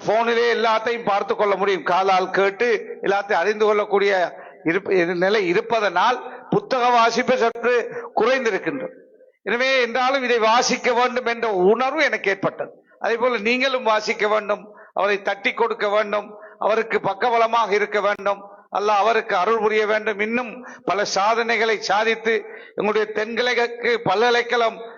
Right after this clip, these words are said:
இங்கு இருக்கின்ற பல்கலைக்கழகம், அவருடைய இந்த ஆய்வுகளை எல்லாம் பார்த்து, இதற்கு பகிரமாக அவருக்கு ஏதாவது ஒரு சந்தர்ப்பத்தை, அதாவது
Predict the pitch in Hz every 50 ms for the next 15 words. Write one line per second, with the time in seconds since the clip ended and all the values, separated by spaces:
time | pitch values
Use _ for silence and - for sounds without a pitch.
0 | - - - - - 202 208 208 214 208 220 220 214 - 208 208 - 160 180 208
1 | 220 226 226 233 226 226 226 233 233 214 233 226 - - - - - - - 185
2 | 196 202 220 220 214 214 208 196 180 190 214 240 247 233 233 240 240 240 233 233
3 | 233 233 233 226 - 214 214 233 226 - 185 196 202 - - - - - - -
4 | 175 208 240 233 240 240 233 226 - 180 185 196 220 254 254 254 247 247 240 240
5 | 226 233 214 165 - - - - - - - - - 165 208 247 254 269 262 233
6 | 226 262 254 233 202 - - - - - - - 214 220 240 240 240 254 254 254
7 | - 240 233 214 196 - - - - - - - 196 208 214 214 202 - 202 214
8 | 233 247 254 247 254 247 240 240 226 202 185 202 202 208 214 214 214 208 196 175
9 | 151